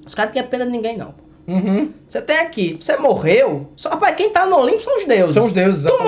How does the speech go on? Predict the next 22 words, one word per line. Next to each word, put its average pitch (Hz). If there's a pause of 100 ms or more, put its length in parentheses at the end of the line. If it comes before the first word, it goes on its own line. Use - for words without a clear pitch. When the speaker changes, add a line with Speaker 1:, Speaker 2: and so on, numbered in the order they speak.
Speaker 1:
morreu, 277
tu 370
vai 359
pra 466
debaixo 466
do 523
chão. 233
Speaker 2:
É. 120 (460)
Speaker 1:
O 554
máximo 427
que -
tu 392
tem, 302
os 427
campos 381
elíseos 349
que -
é 269
embaixo 262
do 427
chão. 143
Speaker 2:
Uhum. 190